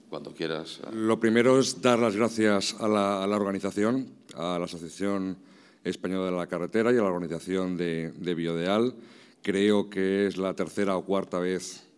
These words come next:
Speaker 2: que sucesivamente la Asociación Técnica de Emulsiones Bituminosas está, está presente en esta,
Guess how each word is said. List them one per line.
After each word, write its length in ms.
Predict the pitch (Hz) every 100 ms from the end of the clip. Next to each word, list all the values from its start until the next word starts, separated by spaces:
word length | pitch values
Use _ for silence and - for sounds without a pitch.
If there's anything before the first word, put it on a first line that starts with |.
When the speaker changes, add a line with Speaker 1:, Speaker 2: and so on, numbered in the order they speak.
| _
Speaker 2:
que 540 | - 95 90 92 90 82
sucesivamente 1000 | - 95 90 - 98 92 92 92 87 80 - - - - - -
la 100 | 95
Asociación 500 | 90 87 87 98 87
Técnica 340 | 101 95 87
de 60 | 82
Emulsiones 500 | 82 80 92 87 82
Bituminosas 680 | 85 82 85 87 92 87 90
está, 480 | - 90 85 82
está 240 | 76 - 90
presente 540 | - 95 90 - 113
en 120 | 104
esta, 420 | 87 - 87 82